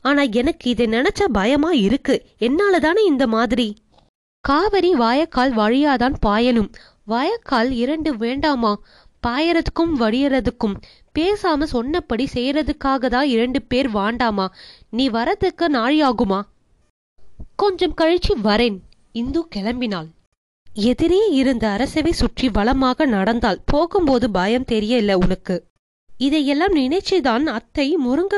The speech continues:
பொத்த நட ஆரம்பிச்சா போல இருக்கு என்று மெதுவாக சொல்லிக்கொண்டே போனாள்.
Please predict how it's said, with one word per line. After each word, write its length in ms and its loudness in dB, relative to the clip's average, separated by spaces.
பொத்த 480 -2
நட 260 -4
ஆரம்பிச்சா 560 -2
போல 260 0
இருக்கு 460 -2
என்று 300 0
மெதுவாக 540 0
சொல்லிக்கொண்டே 560 0
போனாள். 460 -2